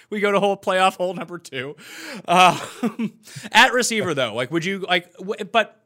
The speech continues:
Deontay Johnson not leaving this game with a back injury was a big reason to open up Claypool. Not to say that he wouldn't have scored two touchdowns instead of four,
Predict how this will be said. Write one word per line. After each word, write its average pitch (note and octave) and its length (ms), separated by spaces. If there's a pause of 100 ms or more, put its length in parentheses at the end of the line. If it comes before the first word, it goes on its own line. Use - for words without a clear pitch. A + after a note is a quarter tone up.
(240)
Deontay B3 380
Johnson C#3+ 720
not D#3+ 300
leaving G3+ 320
this F#3 140
game F3+ 180
with D3 100
a B2 60
back E3 280
injury A2 520 (720)
was G#3 320
a A3+ 80
big A#3+ 280
reason F#3+ 380
to D#3 100
open F3 280
up C#3 220
Claypool. D#3 280
Not E3 140
to D3 60
say E3 120
that C#3 100
he D3 60
wouldn't C3+ 240
have B2 60
scored - 200
two G#3+ 200
touchdowns A#2 520
instead B2+ 240
of G#2 80
four, C#3+ 380